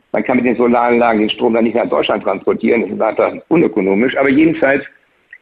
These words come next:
überlasse ich das doch dann schlicht und ergreifend den Ländern wie Australien, wie Südamerika, wie Neuseeland, die mit ganz preiswerter Energieerzeugung,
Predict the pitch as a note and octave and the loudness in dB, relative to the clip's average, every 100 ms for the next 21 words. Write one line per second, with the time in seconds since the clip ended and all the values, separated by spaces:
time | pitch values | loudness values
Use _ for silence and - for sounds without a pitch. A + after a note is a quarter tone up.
0 | _ - B2+ E3+ G3+ - D#3 - D3 C#3 | _ 0 2 2 0 -2 -2 -2 -2 -2
1 | - D3 D3 C#3 A#2+ B2+ A#2+ F#2+ C#3 A2+ | -2 -2 -2 -2 0 0 0 2 2 2
2 | D3+ D#3 A#2+ G#2+ A#2 B2 - A#2+ C3+ B2+ | 0 0 2 2 0 -2 -2 0 2 2
3 | A#2+ G#2 B2 A2+ A#2+ B2+ A2+ A2 A2 A2 | 2 0 0 2 2 2 2 0 0 2
4 | A2 A#2 A#2 G#2 C3 C3+ A2+ A2+ G#2 A3 | 2 2 2 2 2 2 2 0 2 0
5 | - B2 - D3+ G#3+ - - B2+ D#3 - | 2 0 0 -2 -2 -6 -4 -2 -2 0
6 | C#3 B2 B2 A2 A#2+ B2 G#2+ - D3 - | -2 0 0 2 2 2 0 0 2 4
7 | A2 D#3 | 2 2